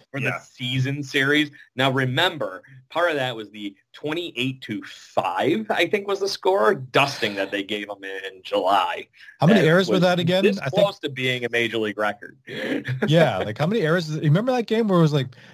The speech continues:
Speaker 3: they were dropping the ball almost, almost every inning almost? Was it five errors or something like that they had in that one game?
Speaker 1: That was what opened up the door. And then
Speaker 3: Yeah.
Speaker 1: they, the Blue Jays just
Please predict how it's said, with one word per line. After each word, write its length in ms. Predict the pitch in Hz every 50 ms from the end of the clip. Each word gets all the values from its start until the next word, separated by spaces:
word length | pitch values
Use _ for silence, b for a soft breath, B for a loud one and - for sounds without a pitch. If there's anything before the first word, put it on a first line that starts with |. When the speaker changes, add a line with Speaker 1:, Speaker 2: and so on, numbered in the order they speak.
| B B B
Speaker 3:
they 140 | - 131 165
were 100 | 240 254
dropping 400 | 214 175 156 147 151 147 151 139
the 60 | 135
ball 320 | 117 104 131 131 139 139 135
almost, 340 | 131 127 127 127 110 -
almost 260 | 131 127 127 127 - 151
every 240 | 147 139 147 147
inning 220 | 160 214 247 175 120
almost? 320 | 104 95 90 78 78 120
Was 100 | 123 95
it 120 | 82 - -
five 320 | - 113 120 139 147 147
errors 320 | 151 170 175 170 170 147
or 40 | 156
something 200 | - 165 160 170
like 140 | 175 170 160
that 140 | 160 156 -
they 60 | 175
had 60 | 147 156
in 80 | 156
that 100 | 160 165 170
one 140 | 175 175
game? 240 | 175 185 208 247 247 - _ _ _ _ _ _ _ _ _ _ _ _ _ _ - -
Speaker 1:
That 120 | 127 156
was 140 | 185 170 151
what 180 | 175 127 - - _ _ - - -
opened 300 | 143 143 143 147 143 139
up 120 | 131 -
the 60 | 123
door. 360 | 120 120 104 78 - - - _ _ _ _ -
And 120 | - 113 120
then 120 | 117 117
Speaker 3:
Yeah. 60 | 113
Speaker 1:
they, 200 | 117 120 120 123
the 100 | 113 123
Blue 160 | 120 131 135
Jays 200 | 131 120 113 110 -
just 180 | 104 101 -